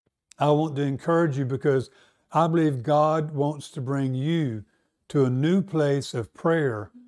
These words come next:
of victory with God, of victory in prayer, and also of consistency with prayer. Uh, we'll see this as, if we get into it today, go that far, but, you know, there's, there are the prayers that we have for breakthrough,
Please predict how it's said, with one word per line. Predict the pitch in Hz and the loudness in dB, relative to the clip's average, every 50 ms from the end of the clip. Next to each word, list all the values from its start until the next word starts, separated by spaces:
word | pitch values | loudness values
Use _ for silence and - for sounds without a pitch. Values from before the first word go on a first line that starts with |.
| _ _ - | _ _ -4
of | 135 131 117 | -4 -2 -2
victory | 104 110 135 151 170 160 - - 185 175 | -2 -2 0 0 0 -2 -2 -2 0 0
with | 165 175 165 143 | 0 -2 -4 -4
God, | 123 147 131 123 123 127 147 135 | -2 0 2 2 2 0 0 -4
of | 127 117 | -6 -6
victory | 107 123 151 170 147 - - 175 165 165 | -4 -4 -4 -4 -4 -6 -4 -4 -2 -2
in | 165 160 143 | -2 -4 -6
prayer, | - - 139 131 123 120 120 117 - _ _ _ _ _ _ | -4 -2 -2 0 0 0 -2 -2 -6 _ _ _ _ _ _
and | 151 143 143 156 | -2 0 0 2
also | 175 196 196 - - - 165 160 156 156 160 160 - _ _ _ - | 2 2 2 0 0 2 2 2 2 2 -2 -4 -12 _ _ _ -2
of | 151 151 139 - | 0 0 0 0
consistency | - 156 143 131 - - 196 190 190 190 - 160 143 123 - - 147 | 0 -2 -2 -2 0 2 2 2 2 0 -6 -10 -10 -10 -8 -6 -4
with | 127 127 120 - | -2 -2 -4 -4
prayer. | - - 143 127 120 110 98 - _ _ _ _ _ _ _ _ _ | -2 0 0 2 0 0 -2 -6 _ _ _ _ _ _ _ _ _
Uh, | - 139 131 131 143 | 2 4 4 4 4
we'll | 139 165 190 180 | 4 2 2 2
see | - - 202 196 190 | 0 0 0 2 2
this | 160 156 151 151 143 - - - - _ _ _ _ _ - | 2 2 2 0 0 -2 -6 -14 -18 _ _ _ _ _ -14
as, | 185 156 147 147 143 156 | -6 -2 -2 -2 -2 -2
if | 170 131 - - | -4 -8 -4 -2
we | 165 143 | -2 0
get | 127 156 151 143 | 2 2 2 2
into | 156 160 156 143 - 156 143 | 2 0 -2 -2 0 0 0
it | 139 131 - | 0 -2 -4
today, | - 131 120 131 127 123 123 127 | -6 -4 -2 0 0 2 0 0
go | 117 139 135 131 | 0 0 0 0
that | 139 139 131 - | 0 -2 -2 -2
far, | - 147 139 139 139 131 | 0 2 2 2 2 0
but, | 127 135 135 - _ _ _ _ _ _ _ _ | -2 -4 -4 -8 _ _ _ _ _ _ _ _
you | - 160 | -4 -2
know, | 151 151 151 | 0 2 2
there's, | 143 151 156 156 147 - - | 2 2 2 2 0 -2 -4
there | - 131 147 165 170 | -4 0 2 2 2
are | 165 | 2
the | 139 143 147 147 160 220 190 - | 0 -2 -4 -4 -6 -8 -12 -8
prayers | - - 175 170 165 170 165 147 | -2 0 2 2 2 2 0 0
that | 139 165 151 | -2 -2 -2
we | 156 147 | -2 0
have | 135 147 147 143 143 - | 0 0 0 0 -2 -2
for | - 135 | -4 -6
breakthrough, | 117 107 139 147 156 165 151 - - 143 135 127 120 117 113 | -2 0 0 2 2 0 -2 -4 -2 0 0 2 0 0 -4